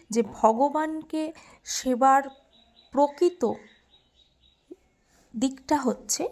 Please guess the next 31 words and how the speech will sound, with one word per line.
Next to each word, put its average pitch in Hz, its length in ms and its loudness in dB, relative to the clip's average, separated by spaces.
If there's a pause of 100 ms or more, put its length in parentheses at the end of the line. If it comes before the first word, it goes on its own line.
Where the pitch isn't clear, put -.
(240)
সাধারণ 247 480 2
মানুষকে 220 460 0
সেবা 202 320 -4
করা, - 260 -4 (500)
কারণ 226 320 4
সাধারণ 233 400 -2
মানুষের 208 440 -2
মধ্যেই 208 440 -4 (480)
ভগবান 214 500 -2 (500)
নিহিত 247 300 4
আছেন। 214 420 -4 (1120)
এটা 277 200 0
কে 277 160 0
বলেছিলেন? 269 400 0 (100)
এটা 240 140 2
বলেছিলেন 233 560 2 (440)
স্বামী 226 300 2
বিবেকানন্দ। 208 720 -2 (300)
এই 254 120 2
কোটেশনটা 233 500 0
তোমরা 220 300 0
দেবে। 202 340 -2 (800)
এছাড়াও 330 340 2
দেখো, 320 240 2
স্বামী 285 260 2
বিবেকানন্দ 262 440 2
আরও 262 240 6
বলেছিল, 254 540 0
"মুচি 254 380 -4
মেথর 240 360 -2
চণ্ডাল 233 540 0